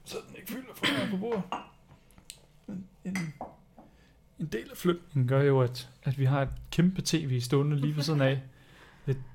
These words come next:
Speaker 1: T V til ti tusind på femoghalvtreds tommer.
Speaker 2: Ja, og det står på et, øhm,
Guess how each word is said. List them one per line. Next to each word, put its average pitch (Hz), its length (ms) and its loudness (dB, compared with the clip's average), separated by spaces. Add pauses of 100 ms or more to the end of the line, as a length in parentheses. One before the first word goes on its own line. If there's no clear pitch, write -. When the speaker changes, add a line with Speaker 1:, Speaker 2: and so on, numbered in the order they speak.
Speaker 1:
T - 100 -4
V 165 200 6
til 139 160 -4
ti 175 200 -2
tusind 151 460 -2
på 135 80 0
femoghalvtreds 131 560 -2
tommer. 135 260 0 (420)
Speaker 2:
Ja, 196 200 0
og 190 60 -6
det 190 100 -4
står 208 220 0
på 190 280 0
et, 180 240 -6
øhm, 175 340 -6